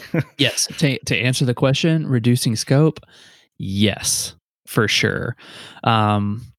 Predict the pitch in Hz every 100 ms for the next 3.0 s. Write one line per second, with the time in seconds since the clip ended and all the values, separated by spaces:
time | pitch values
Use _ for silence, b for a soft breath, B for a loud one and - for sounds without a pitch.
0 | _ 117 123 123 107 101 - _ _ _
1 | _ _ _ _ - 117 107 117 117 117
2 | 123 113 113 107 104 117 113 110 117